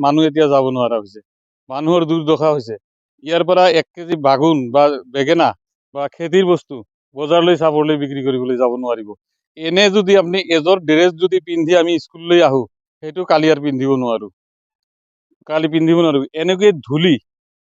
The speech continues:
ধূলি, ধূলি, ধূলিয়ে ধূলি হৈছে। গতিকে মই অনুৰোধ জনাইছোঁ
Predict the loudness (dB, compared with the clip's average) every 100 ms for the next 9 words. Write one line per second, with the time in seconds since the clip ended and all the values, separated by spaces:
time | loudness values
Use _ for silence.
0 | -20 -10 0 0 0 _ -16 -4 -2 -2
1 | -6 -2 2 2 2 0 4 2 2 -4
2 | -6 -10 0 2 2 2 2 4 2 2
3 | 0 0 -2 -8